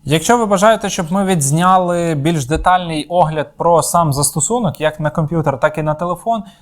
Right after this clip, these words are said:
то пишіть нам в коментарях, ми це обов'язково зробимо. Підписуйтесь на наш канал, ставте вподобайки, це допоможе в просуванні україномовного контенту.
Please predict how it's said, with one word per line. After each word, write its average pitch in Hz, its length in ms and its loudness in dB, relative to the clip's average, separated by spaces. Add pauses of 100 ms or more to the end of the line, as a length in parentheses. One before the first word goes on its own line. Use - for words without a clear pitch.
(100)
то 170 140 2
пишіть 180 340 -4
нам 175 120 0
в - 60 -10
коментарях, 185 720 0
ми 156 280 0
це 156 180 0
обов'язково 151 640 0
зробимо. 156 560 2 (300)
Підписуйтесь 165 640 0
на 156 80 0
наш 160 180 0
канал, 175 480 2
ставте 165 360 0
вподобайки, 151 680 0
це 147 140 -2
допоможе 147 480 0
в 135 100 -6
просуванні 151 560 0
україномовного 143 840 -2
контенту. 147 640 0